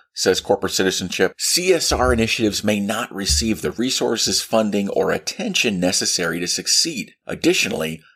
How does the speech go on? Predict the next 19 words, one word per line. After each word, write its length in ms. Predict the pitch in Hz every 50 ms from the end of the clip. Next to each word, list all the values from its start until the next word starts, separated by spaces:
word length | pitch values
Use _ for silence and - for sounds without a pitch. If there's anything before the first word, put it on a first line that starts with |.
| _ _
many 380 | - 87 95 143 220 233 226 -
C 240 | - - - 85 82
S 160 | - - -
R 160 | 85 82 82
initiatives 520 | 85 82 80 76 - - 87 90 92 - -
require 520 | 104 104 - - - 90 90 90 90 85
resources 640 | 87 85 85 - - 92 90 90 87 - - 95 -
such 220 | - 98 - - -
as 140 | - -
time, 600 | - - - - 123 117 117 113 110 113 113 110 - - - -
money, 480 | 87 92 98 101 101 101 101 95 -
and 100 | 87 85
expertise. 760 | 85 85 - - - - - - - 85 - - - - - - _
If 180 | - - - -
these 300 | 110 151 170 311 - -
resources 640 | 147 143 135 - 135 131 127 - - 120 110 -
are 160 | - - - -
not 420 | 82 82 87 95 104 - - -
available 640 | 160 156 - 147 85 90 92 95 98 98 101 98 -